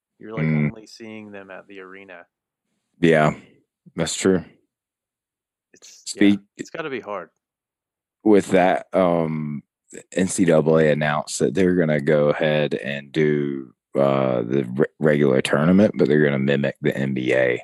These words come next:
Speaker 2: and do a
Speaker 1: Yeah, I saw
Speaker 2: bubble.
Speaker 1: that. All in Indiana?
Speaker 2: Yeah, that's cool.
Speaker 1: I'm curious as to how that works. I mean, I, it, it'd probably be a lot easier since it's single elimination.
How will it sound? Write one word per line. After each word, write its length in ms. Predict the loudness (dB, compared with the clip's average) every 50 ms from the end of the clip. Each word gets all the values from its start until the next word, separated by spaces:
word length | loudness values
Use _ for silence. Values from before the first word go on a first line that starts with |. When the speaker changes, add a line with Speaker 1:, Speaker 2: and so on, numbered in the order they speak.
| -12 _ _ _ _ _
Speaker 2:
and 100 | -6 -2
do 140 | 0 0 0
a 60 | 0
Speaker 1:
Yeah, 120 | -2 -2 -2
I 60 | -2
saw 140 | -2 -2 -4
Speaker 2:
bubble. 80 | -4 -6
Speaker 1:
that. 220 | -8 -10 -12 -14 _ _ _ _ -14
All 220 | -10 -10 -8 -8
in 100 | -10 -10
Indiana? 580 | -12 -14 -14 -14 -16 -16 -16 -14 -14 -16 -16 -18 _ _ _ _ _ _ _ _ _ _ _ _ 0
Speaker 2:
Yeah, 400 | 2 2 4 4 2 0 -2 -8 -10
that's 160 | -10 -8 -8 -6
cool. 340 | -2 0 2 2 2 0 -2 _ _ _ _ _ _ _ _ _ _ _ _ _ _ _ _ _ _ _ _ _ _ _ _ _ _ _ _ _
Speaker 1:
I'm 180 | -12 -12 -12 -12
curious 560 | -12 -12 -10 -8 -8 -8 -8 -8 -10 -10 -12
as 100 | -16 -14 -12
to 80 | -10 -8
how 160 | -8 -8 -6
that 220 | -6 -6 -8 -6
works. 300 | -6 -6 -6 -6 -6 -8
I 60 | -8
mean, 140 | -6 -6 -6
I, 120 | -6 -8 -8 -8
it, 180 | -8 -10 -10 _ _ -20 -20 -20 -20 -20 _ _ _ _ _ _ _ _ _ _ _ _ _ _ _ _ _ _ _ _ -12
it'd 160 | -12 -10 -10
probably 200 | -8 -8 -8 -6
be 120 | -6 -8
a 60 | -6
lot 180 | -6 -6 -6 -6
easier 360 | -8 -10 -14 -14 -12 -12 -12
since 280 | -12 -14 -18 -18 -16 -16
it's 140 | -18 -18 -18
single 360 | -18 -18 -18 -16 -16 -16 -16 -18
elimination. 540 | -18 -20 -20 -20 -20 -20 -20 -20 -20 -20